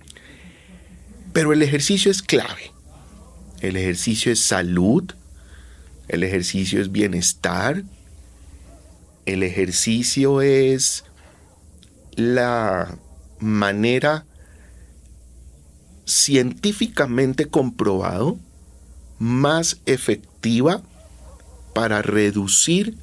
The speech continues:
los niveles de ansiedad en nuestros perros. Esto no me lo estoy inventando. Esto está comprobado. Se ha evidenciado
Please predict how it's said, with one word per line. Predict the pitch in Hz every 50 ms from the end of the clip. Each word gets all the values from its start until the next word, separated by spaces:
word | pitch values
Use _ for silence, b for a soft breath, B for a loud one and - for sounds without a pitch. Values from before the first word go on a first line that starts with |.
| - -
los | - - 120 120 117 110
niveles | 107 101 92 95 107 113 120 127 143 147 135
de | 127 127
ansiedad | 113 104 98 - - 90 90 95 110 131 151 151 - - - -
en | 107 92 90 90
nuestros | 92 101 101 98 - - 98 98 90 -
perros. | - - - - - - - - - - - - - - - - - - - - - - - - - - - - B B B B B B B B B B B B B B B B B B B B B B B - -
Esto | 120 107 - - 143 131
no | 131 131 117 113
me | 120 127
lo | 135 131
estoy | 95 - - 85 82 85
inventando. | 87 95 92 90 95 95 - 120 110 - - - - - - - - - - - - - - -
Esto | - 85 - - - -
está | - - - 92 98 110
comprobado. | - - 127 95 92 90 87 - - 123 135 147 165 143 92 - - _ _ _ _ _ - - - - - - - - - b b b b b b b b b b b b b
Se | - - - 67
ha | 90 87 87
evidenciado | 87 95 104 110 113 120 120 131 - - - 135 127 117 117 127 147 -